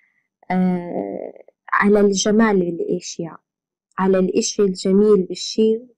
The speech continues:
وتركز عليه. أيضا عم نشوف من ناحية ال communication أو من ناحية التواصل، في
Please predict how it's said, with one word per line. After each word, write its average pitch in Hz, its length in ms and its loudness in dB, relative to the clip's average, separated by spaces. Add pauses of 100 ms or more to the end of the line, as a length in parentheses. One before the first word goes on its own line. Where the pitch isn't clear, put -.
وتركز 185 920 -6
عليه. 165 360 -8 (1300)
أيضا 214 360 2
عم 196 100 -2
نشوف 247 640 -6 (2500)
من 214 400 4
ناحية 226 400 -2 (100)
ال 180 500 0 (120)
communication 226 920 2
أو 180 120 -2
من 185 220 2
ناحية 196 460 -4 (160)
التواصل، 196 960 -2 (1300)
في - 260 -2